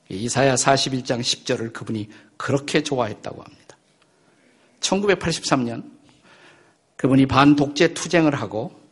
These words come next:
군부와 더불어서 투쟁을 벌이면서 민주화를 위한 항거를 할 때 이십삼 일간 단식 투쟁을 합니다. 이십삼 일간. 아무것도 안 먹고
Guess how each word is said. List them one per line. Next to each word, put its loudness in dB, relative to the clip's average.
군부와 6
더불어서 0
투쟁을 0
벌이면서 0
민주화를 6
위한 2
항거를 4
할 -6
때 0
이십삼 -4
일간 -2
단식 0
투쟁을 -6
합니다. -20
이십삼 -10
일간. -12
아무것도 4
안 -4
먹고 -14